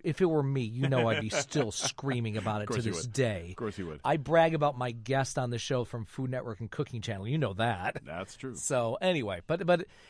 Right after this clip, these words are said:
Speaker 1: it, it's
Speaker 2: Another
Speaker 1: okay.
Speaker 2: Kevin Kline film set in Indiana, not in Indiana, 'cause he'd also did In-N-Out, which was set in Indiana,
Speaker 1: That's
Speaker 2: not in Indiana.
Speaker 1: right. So,
Speaker 2: <laughs>
Speaker 1: hi, Indiana Film Commission. I know, keep at it. Just keep fighting the good fight.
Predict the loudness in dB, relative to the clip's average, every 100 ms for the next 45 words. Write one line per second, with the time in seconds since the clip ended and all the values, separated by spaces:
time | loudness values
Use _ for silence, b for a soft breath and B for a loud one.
0 | B B -20 -12 -8 -8 2 2 4 4
1 | 2 -2 -6 -8 -10 -10 -10 -12 -12 -12
2 | -16 -12 -12 -10 -14 -14 -14 -14 -14 -14
3 | -18 -20 -20 -20 -20 -14 -12 -12 -10 -10
4 | -8 -8 -10 -12 -18 -14 -12 -12 -12 -12
5 | -12 -12 -10 -6 -4 -4 -4 -4 -6 -8
6 | -8 -2 0 2 0 -6 -8 -2 2 4
7 | 4 4 4 2 0 2 4 4 4 4
8 | 4 2 2 0 0 0 2 2 2 -2
9 | -2 -2 -2 -10 -12 -8 -8 -8 -4 -2
10 | 0 -2 -2 -2 -4